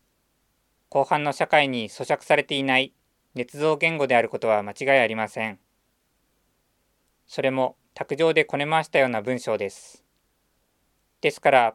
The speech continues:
黙読するときれいに思えるのです。特に、死を視覚的に利用して、ひらがなで体裁を整えているから、眺めて心地よいのは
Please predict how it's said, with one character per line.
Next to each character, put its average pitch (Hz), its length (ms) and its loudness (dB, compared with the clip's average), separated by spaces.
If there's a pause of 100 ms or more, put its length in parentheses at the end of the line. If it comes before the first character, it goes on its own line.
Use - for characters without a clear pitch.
(140)
黙 120 220 -4
読 147 180 -2
す 175 100 -6
る 160 80 -4
と 127 160 0
き - 140 -14
れ 151 120 2
い 143 40 -2
に 123 160 -4
思 110 180 -4
え 123 60 2
る 120 80 -8
の 110 80 -6
で 98 140 -6
す。 - 440 -20 (1500)
特 165 240 -2
に、 117 240 -6 (420)
死 - 300 -2
を 127 240 4
視 - 160 -16
覚 139 160 -4
的 156 200 -6
に 151 120 -4
利 143 80 -4
用 143 140 4
し - 120 -12
て、 139 300 -4 (480)
ひ - 120 -6
ら 151 80 4
が 160 100 2
な 160 100 2
で 120 200 0
体 135 200 -2
裁 143 200 2
を 139 80 0
整 143 340 -4
え 135 40 -2
て 127 120 -6
い 113 40 -4
る 107 80 -8
か 113 120 -8
ら、 104 180 -4 (840)
眺 139 220 -2
め 156 80 -2
て 120 240 2
心 131 260 -4
地 147 120 -6
よ 147 100 2
い 143 40 -2
の 131 120 -2
は 107 160 2